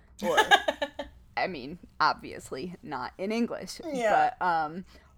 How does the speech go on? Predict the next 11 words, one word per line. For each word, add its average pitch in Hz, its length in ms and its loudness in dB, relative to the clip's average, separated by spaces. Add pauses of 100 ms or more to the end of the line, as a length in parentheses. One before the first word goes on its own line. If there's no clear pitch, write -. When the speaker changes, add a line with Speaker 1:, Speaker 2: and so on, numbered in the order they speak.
Speaker 1:
or 196 260 6
the 233 120 2
Great 294 400 -2
Moon, 175 540 -6
or 208 240 2
the 277 140 -2
Greetings 214 840 -6
Moon, 160 440 -8
or 175 440 0 (880)
the 165 200 2
Spirit - 1200 -8